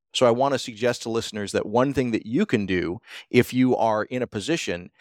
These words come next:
is to go and be an advocate for some of these people as they are trying to navigate these bureaucratic structures that are oftentimes put in place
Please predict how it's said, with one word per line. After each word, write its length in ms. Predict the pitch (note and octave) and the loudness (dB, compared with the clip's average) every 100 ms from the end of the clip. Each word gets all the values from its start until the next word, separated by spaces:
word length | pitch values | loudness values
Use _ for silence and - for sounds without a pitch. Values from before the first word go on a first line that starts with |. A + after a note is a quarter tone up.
| _ | _
is 220 | B2 A#2 | 0 0
to 140 | - A2+ | 0 0
go 400 | G#2 B2 C3 B2 | 2 2 2 0
and 180 | A#2 A2 | -4 -4
be 160 | B2+ A#2+ | -2 -2
an 100 | G#2+ | -2
advocate 560 | G#2 C3 C3+ A#2 G2+ F2+ | 0 0 0 -4 -4 -4
for 180 | - G#2 | -4 -2
some 220 | - G#2+ | 0 0
of 80 | G2 | 0
these 180 | G#2+ - | -4 -2
people 480 | A2+ G#2 G#2 G2 - | 0 2 2 2 2
as 240 | A#2 A#2+ | 2 2
they 120 | A2+ A2 | 2 0
are 60 | |
trying 300 | A2 A#2 G#2+ G#2 | 0 0 0 -2
to 120 | G2 | -2
navigate 680 | G#2+ B2 A#2+ G#2 G2+ G2 - | 0 0 0 0 -2 -4 -8
these 220 | A2 F#2+ | -6 -6
bureaucratic 580 | F#2 A#2+ A#2+ A#2 G#2+ - | 0 0 2 2 2 0
structures 540 | - A2+ - G#2+ G2 | -2 -2 0 -8 -4
that 100 | G#2 | -2
are 120 | G#2 | 2
oftentimes 500 | C#3+ F#3+ E3 B2+ A2+ | 2 0 -2 -4 -4
put 240 | - - B2+ | -4 -2 0
in 140 | A2 | -2
place 420 | - C#3+ A2+ - | 0 0 0 -6